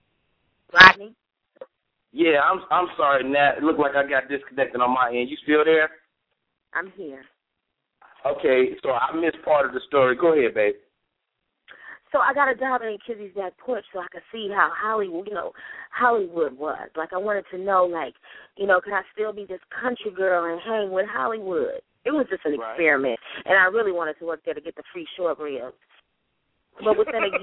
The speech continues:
Speaker 1: year, <laughs>
Speaker 2: <laughs>
Speaker 1: within a year, I said, "I gotta get out there."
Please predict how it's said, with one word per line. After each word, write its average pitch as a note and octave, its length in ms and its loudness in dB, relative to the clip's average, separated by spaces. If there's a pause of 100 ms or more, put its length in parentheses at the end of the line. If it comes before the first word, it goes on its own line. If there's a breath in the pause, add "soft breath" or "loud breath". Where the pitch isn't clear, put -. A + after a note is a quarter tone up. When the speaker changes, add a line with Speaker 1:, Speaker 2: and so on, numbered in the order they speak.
(120)
Speaker 1:
year, D3+ 360 -2
<laughs> - 100 -20
Speaker 2:
<laughs> - 1120 -8
Speaker 1:
within E4 340 -4
a A#3 120 -12
year, C4+ 360 -6 (760 loud breath)
I C#4 80 0 (140)
said, A#3+ 200 0
"I B3+ 60 0
gotta C4+ 240 -2
get C4 180 -2
out D4+ 280 0
there." F#3 560 0